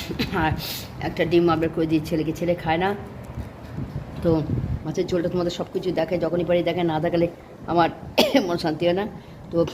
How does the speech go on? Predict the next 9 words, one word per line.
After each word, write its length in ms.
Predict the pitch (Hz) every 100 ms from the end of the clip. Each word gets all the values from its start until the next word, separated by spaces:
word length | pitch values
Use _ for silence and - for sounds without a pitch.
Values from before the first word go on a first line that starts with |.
| - 240 247
এটা 160 | 165 160
কাটা 280 | 170 160 165 - - - - - 202 160
বড় 180 | 160 170 139 - - -
রুই 180 | 180 175
মাছ 220 | 165 160 - - -
নিয়ে 180 | 170 165
এসছে 240 | 160 185 185 185
উনি। 140 | 175 214 - - - -
হুম, 220 | - 185